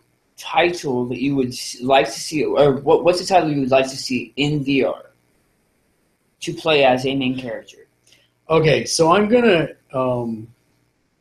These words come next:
Speaker 1: And not ported, but actually developed using this technology.
Speaker 2: Okay, so that, that's what I was going to
Speaker 1: Yeah.
Speaker 2: say is there are,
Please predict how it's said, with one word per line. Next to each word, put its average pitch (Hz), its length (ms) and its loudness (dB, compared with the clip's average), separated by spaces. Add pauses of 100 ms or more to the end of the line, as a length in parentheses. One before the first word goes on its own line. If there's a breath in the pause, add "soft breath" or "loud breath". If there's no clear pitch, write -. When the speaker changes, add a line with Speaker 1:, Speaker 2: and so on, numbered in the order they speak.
(760)
Speaker 1:
And 151 120 -2
not - 280 2
ported, 127 480 2
but 139 100 2
actually 151 400 2
developed 143 800 0
using 139 420 -4
this 127 180 -8
technology. - 480 -12
Speaker 2:
Okay, 156 380 4
so 147 340 2
that, 139 280 2
that's 170 220 2
what 165 120 6
I 147 80 6
was 135 160 2
going 143 180 -4
to 127 60 -4
Speaker 1:
Yeah. 135 200 0
Speaker 2:
say 123 200 -2
is 120 220 -12 (260 soft breath)
there 170 420 2
are, 190 280 2